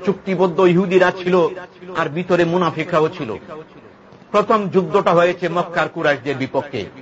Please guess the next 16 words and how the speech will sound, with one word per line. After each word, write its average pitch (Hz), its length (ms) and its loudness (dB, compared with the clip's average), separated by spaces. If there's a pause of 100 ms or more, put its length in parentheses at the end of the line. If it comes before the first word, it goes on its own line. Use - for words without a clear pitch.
(260)
এটা 170 180 2
ছিল 160 180 -2
রাসূলুল্লাহ 156 680 2
সাল্লাল্লাহু 143 460 -2
আলাইহি 147 280 -2
ওয়াসাল্লামের 151 540 0 (300)
রণকৌশল। 180 800 0 (1300)
সর্বপ্রথম 214 680 0
যদি 185 320 -2 (800)
মক্কার 180 480 0 (200)
এই 175 120 -2
কুরাইশদের 175 640 2
বিপক্ষে 190 680 0 (420)
যুদ্ধ 165 240 4
করার 170 340 2 (120)
সময় 156 300 -8